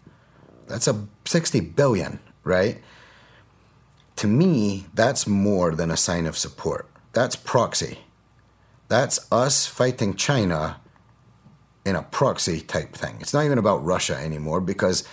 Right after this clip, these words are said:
I think if you worked in any kind of U S intelligence or any kind of government level, including, you know, our elected government, you can see, based on what's come out of this conflict with Ukraine, that Russia really isn't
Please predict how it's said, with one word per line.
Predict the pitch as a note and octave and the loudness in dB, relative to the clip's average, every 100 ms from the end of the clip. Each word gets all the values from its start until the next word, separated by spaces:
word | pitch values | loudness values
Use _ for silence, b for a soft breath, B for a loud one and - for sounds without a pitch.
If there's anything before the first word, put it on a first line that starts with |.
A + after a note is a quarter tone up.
| B B B B | B B B B
I | - F#2+ | -4 -2
think | G#2+ G#2 F#2 | 0 -2 -4
if | F2 | -2
you | G#2+ B2+ | 0 2
worked | A#2 A2+ - | 0 0 -2
in | F#2 | -2
any | G#2 G2+ | -2 -2
kind | G2 F#2 | -2 0
of | |
U | E2+ F#2 | 0 0
S | F2+ - | 0 -2
intelligence | D#2 G2 F2+ E2+ F2 E2 | -2 0 0 0 -2 -2
or | - E2 D#2 - | -2 -2 -4 -2
any | G#2+ C3 | -2 -2
kind | - D#2 | -4 -6
of | D2 | -2
government | E2+ D#2+ D#2+ D#2 A#1 | -2 -2 -4 -4 -4
level, | D#2+ D#2+ D#2+ | -2 -2 -4
including, | D#2 - A#2 G#2+ F#2 F2 F2 | -4 -4 -2 0 0 -2 -2
you | F2+ | -2
know, | D2+ C#2+ - B B B | -4 -6 -10 B B B
our | F2+ F2+ F2+ D#2+ | 0 2 2 0
elected | E2+ F#2 G#2 G2 D#2 | 0 0 0 -4 -2
government, | F2 E2 D#2 D2+ - B B B B | -2 0 -2 -6 -12 B B B B
you | - A2+ | -4 -2
can | A2+ F#2+ | 0 0
see, | - - C3+ G2+ E2+ F2 - | 2 2 2 2 0 -6 -4
based | G2 F#2 - | -2 -2 0
on | F2 F2+ | -2 0
what's | G2 - | -2 -2
come | F#2+ F#2 | -2 0
out | G#2 E2 | 0 0
of | E2+ | -2
this | F#2 | -4
conflict | - F#2 F2+ F2 E2+ | -2 -4 -4 -6 -6
with | E2 - | -8 -8
Ukraine, | E2 - F#2+ G#2 | -8 -4 -2 0
that | E2 - | -2 -2
Russia | G#2+ C3+ - | -2 0 -2
really | D#2 F#2 F#2+ E2+ E2 | -2 -2 0 0 -2
isn't | F2 D#2+ D#2 D2 | -2 -2 -6 -8